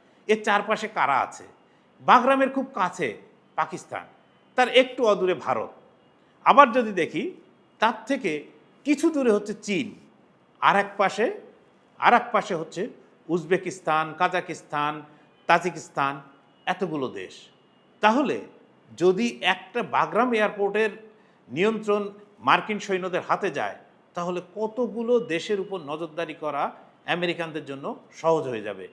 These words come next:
এটা বোঝার জন্য কিন্তু কোনো রকেট সায়েন্স লাগে না। এখন এই নজরদারির প্রয়োজন কেন আসলো, সেটাও একটা বড় প্রশ্ন। হ্যাঁ,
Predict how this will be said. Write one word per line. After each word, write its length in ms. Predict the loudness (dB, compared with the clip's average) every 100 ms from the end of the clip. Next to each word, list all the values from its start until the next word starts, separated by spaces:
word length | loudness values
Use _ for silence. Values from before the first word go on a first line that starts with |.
| -20 -8
এটা 160 | -4 -2
বোঝার 320 | 0 -2 -2
জন্য 200 | -6 -8
কিন্তু 260 | -10 -12
কোনো 180 | -10 -8
রকেট 320 | -6 -4 -6
সায়েন্স 320 | -8 -8 -8 -8
লাগে 220 | -8 -8
না। 140 | -16 -20 _ _ _ _
এখন 240 | -4 -2 0
এই 160 | 0 2
নজরদারির 500 | 0 -2 -2 -2 -2
প্রয়োজন 400 | -2 -2 -2 -4
কেন 280 | -4 -2 -4
আসলো, 380 | -6 -12 -18 -20 _ _ _
সেটাও 520 | -2 0 2 0 -2
একটা 420 | -6 -4 -4 -4 -8 -20 _ _ 0
বড় 180 | 2 2
প্রশ্ন। 420 | -4 -10 -14 -20 _ _
হ্যাঁ, 180 | -8